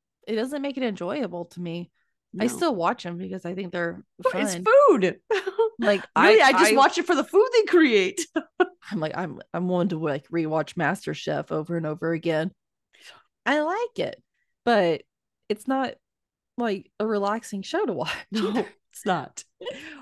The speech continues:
Speaker 2: Well, what
Speaker 1: I
Speaker 2: would you
Speaker 1: just like
Speaker 2: gi-
Speaker 1: getting ideas.
Speaker 2: Exactly. And even the MasterChef Junior, like, oh my gosh.
Speaker 1: Mm, yeah.
Speaker 2: How are you children this good at that?
Speaker 1: Yeah,
Speaker 2: But
Speaker 1: I would never, like, put my children up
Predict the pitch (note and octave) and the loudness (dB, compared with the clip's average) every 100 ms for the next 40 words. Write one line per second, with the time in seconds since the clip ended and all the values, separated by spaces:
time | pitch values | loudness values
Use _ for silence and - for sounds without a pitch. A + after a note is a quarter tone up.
0 | - A3+ B3+ D4+ D#4+ F4 B3 C#4 G#3+ G3 | 0 4 6 6 6 4 4 2 2 0
1 | F#3 G#3 E4 B3 - - - _ _ B3+ | -2 -2 -6 -8 -10 -18 -20 _ _ 0
2 | G3+ G#3+ A3+ A#3 G#3 D3 - A#3+ E4 C4 | 2 4 2 2 -2 -4 -2 0 0 0
3 | G3+ F#3+ - B3+ - G#3+ - E3+ G3+ C#4 | 2 2 0 -6 -4 -4 -4 -6 -4 -6
4 | D#4 G#3+ F3+ - C#4+ F#3+ D3+ F3+ D#4+ - | -6 -8 -10 -8 -4 -4 -2 2 2 2
5 | - - - _ - - - - - - | -2 -8 -10 _ -8 -8 -8 -14 -20 -20
6 | _ G3+ A3 A#3+ B3 _ F3 E3+ G4+ C5 | _ -18 -14 -14 -16 _ -6 0 4 4
7 | E4 F4+ C4+ - E4+ B4 D#4+ A3 G#3+ - | 4 2 2 2 2 4 6 4 4 -2
8 | - - _ G4 G4+ - D#4 C5+ C4 G3+ | -10 -20 _ 0 0 4 6 6 6 2
9 | A3+ C4+ - - _ _ _ _ _ _ | 0 0 -4 -12 _ _ _ _ _ _
10 | _ _ _ _ _ _ _ _ D#3+ D3 | _ _ _ _ _ _ _ _ -6 2
11 | G#3+ E3 E3 D#3 D#3 D3+ D#3 - D#3 D3+ | 4 2 -2 -2 -2 -2 -4 -10 -8 -10
12 | - D3+ D3+ D3 C#3+ | -6 -6 -6 -8 -10